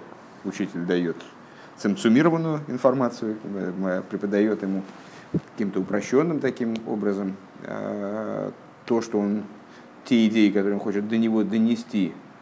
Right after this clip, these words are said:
он их урезает, уплощает.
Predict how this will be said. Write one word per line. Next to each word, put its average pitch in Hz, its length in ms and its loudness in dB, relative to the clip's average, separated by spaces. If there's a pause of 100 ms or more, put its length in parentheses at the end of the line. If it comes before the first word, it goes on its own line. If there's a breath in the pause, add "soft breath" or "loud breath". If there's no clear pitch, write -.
(200)
он 95 220 0
их - 160 -12 (500)
урезает, 107 720 2
уплощает. 104 600 -2